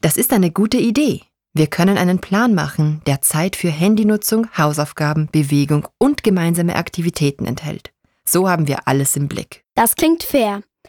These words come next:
Speaker 2: Dann weiß ich genau, wie viel Zeit ich am Handy verbringen kann und was ich sonst noch tun muss.
Speaker 1: Genau. Ich freue mich, dass wir das gemeinsam besprechen konnten.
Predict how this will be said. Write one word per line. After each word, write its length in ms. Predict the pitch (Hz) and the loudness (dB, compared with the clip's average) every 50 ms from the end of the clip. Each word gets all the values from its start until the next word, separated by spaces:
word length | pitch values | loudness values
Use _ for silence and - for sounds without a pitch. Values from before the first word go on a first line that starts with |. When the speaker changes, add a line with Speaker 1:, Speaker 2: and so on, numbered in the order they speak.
| _ _ _ - | _ _ _ 0
Speaker 2:
Dann 140 | 262 269 | 0 2
weiß 180 | 240 247 247 240 | 2 2 2 0
ich 140 | 247 - - | -2 -4 0
genau, 380 | 247 233 226 226 247 285 339 339 _ _ _ - | 0 2 4 4 4 2 2 0 _ _ _ -2
wie 100 | - 254 | 0 2
viel 160 | 240 269 233 | 2 2 0
Zeit 240 | - - 254 233 226 | 2 0 2 2 2
ich 120 | 240 - 226 | 0 0 -2
am 80 | 214 | -2
Handy 300 | 208 208 233 233 247 262 | 0 0 2 2 2 2
verbringen 460 | 254 - 269 277 294 285 294 294 294 | 0 -2 -2 0 2 2 4 4 2
kann 300 | 294 - 311 294 302 339 349 _ _ _ _ _ _ | 2 2 2 2 2 2 0 _ _ _ _ _ _
und 160 | - 285 269 | 0 2 2
was 140 | 240 247 240 | 4 2 2
ich 120 | 311 330 - | 2 0 0
sonst 300 | - 269 254 233 - - | 0 0 0 -2 -2 -4
noch 120 | 220 220 | -6 -6
tun 280 | - - - 240 220 208 | -4 -2 0 2 2 2
muss. 300 | 202 202 202 - - _ _ _ _ _ | 0 -2 -6 -10 -14 _ _ _ _ _
Speaker 1:
Genau. 440 | - 254 247 254 285 277 220 143 123 _ _ _ _ _ _ _ _ _ _ _ _ - | 0 2 2 2 2 2 0 -2 -4 _ _ _ _ _ _ _ _ _ _ _ _ 0
Ich 160 | 208 - - | 0 0 0
freue 280 | - 180 170 175 180 | 0 0 2 2 2
mich, 200 | 180 180 185 180 | 2 0 0 -2
dass 180 | - 170 156 - | -2 -4 -2 0
wir 80 | 156 147 | 0 0
das 160 | 147 147 - | 0 0 0
gemeinsam 440 | - 143 143 139 143 143 151 151 147 | 0 0 2 2 2 0 0 0 -2
besprechen 460 | 156 - - - 147 143 - 147 139 | -2 -4 -2 -2 -2 -2 -2 -4 -8
konnten. 400 | - - 139 - - - 139 | -6 -6 -6 -6 -6 -8 -12